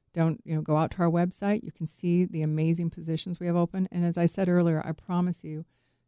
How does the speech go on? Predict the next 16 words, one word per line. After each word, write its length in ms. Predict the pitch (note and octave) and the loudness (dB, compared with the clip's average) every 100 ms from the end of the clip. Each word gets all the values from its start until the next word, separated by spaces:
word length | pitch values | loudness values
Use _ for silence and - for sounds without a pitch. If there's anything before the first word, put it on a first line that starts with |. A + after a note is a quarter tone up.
| _ _ _ _ | _ _ _ _
I 80 | E3 | 0
have 120 | E3 | 2
never 260 | F3 F#3+ F#3+ | 2 4 4
worked 240 | F3 E3+ | 4 2
anywhere 360 | E3 E3+ E3 D3+ | 2 2 2 0
where 80 | D3+ | -2
I 40 | |
feel 200 | D3+ D#3 | -2 -4
so 220 | D3 - D#3+ | -8 -4 -4
welcomed. 580 | D3+ D#3 - D3+ D3 - | 0 -4 -4 -6 -8 -8
And, 420 | D#3 D#3 D#3 D#3 - _ _ | -4 -2 -2 -8 -14 _ _
you 80 | D#3 | -6
know, 80 | D#3+ | 0
I 100 | E3+ | 0
believe 380 | E3+ E3 E3 D3+ | 2 4 4 4
that 260 | D#3 - | -6 -8